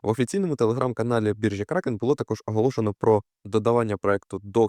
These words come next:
та Notcoin, і це стало досить таки важливим кроком у розвитку цих проєктів. Водночас Notcoin натякнув, що це лише початок, і що в майбутньому можна очікувати лістингу на таких гігантах, як Binance, Bybit і, можливо, навіть Coinbase.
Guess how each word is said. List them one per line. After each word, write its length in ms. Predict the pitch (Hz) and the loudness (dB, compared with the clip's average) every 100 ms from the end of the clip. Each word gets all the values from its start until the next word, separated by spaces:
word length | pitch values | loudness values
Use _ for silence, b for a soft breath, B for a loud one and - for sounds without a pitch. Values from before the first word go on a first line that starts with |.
| - | 0
та 60 | 95 | -4
Notcoin, 520 | 98 - 165 185 175 - b | -4 -4 -2 -2 -2 -6 b
і 80 | - | -8
це 160 | - 196 | -4 -4
стало 300 | - 170 156 | 0 0 0
досить 300 | 147 151 139 | 0 -2 0
таки 200 | 147 147 | 2 2
важливим 460 | 139 139 131 104 | 2 4 4 2
кроком 380 | - 120 156 135 | 2 2 2 0
у 60 | 107 | 2
розвитку 400 | 113 107 - 107 | 2 0 -4 -6
цих 200 | 98 85 | -6 -4
проєктів. 520 | 95 98 98 - - - - | 2 4 4 -2 -12 -12 -8
Водночас 520 | 101 110 175 156 - | -4 -2 -2 -2 -2
Notcoin 340 | 113 117 - 185 | -4 -2 2 2
натякнув, 440 | 139 123 135 151 | 2 -2 -4 -4
що 120 | - | -4
це 120 | - 123 | -2 0
лише 200 | 107 101 | 0 -4
початок, 400 | 110 185 170 - b b | -2 -2 -2 -6 b b
і 80 | - | -4
що 180 | - 196 | 2 2
в 20 | |
майбутньому 520 | 143 117 139 143 110 | 4 2 2 0 0
можна 340 | 107 120 113 98 | 2 0 0 0
очікувати 460 | 98 107 95 - | 0 -2 -2 0
лістингу 420 | 117 151 - 110 101 | -2 0 -2 -2 -2
на 120 | 101 | -2
таких 220 | - 110 | 0 0
гігантах, 520 | 101 104 98 92 90 | 0 0 0 -2 -4
як 240 | 92 90 _ b b | -2 -2 _ b b
Binance, 600 | 101 127 175 170 156 - 104 | -2 0 2 0 -4 -10 -2
Bybit 460 | 101 135 117 - - | 2 2 0 -6 -2
і, 60 | |
можливо, 360 | 101 98 110 104 | 0 2 2 4
навіть 280 | 101 98 - | 2 0 0
Coinbase. 600 | 90 87 90 98 87 | 0 2 2 4 2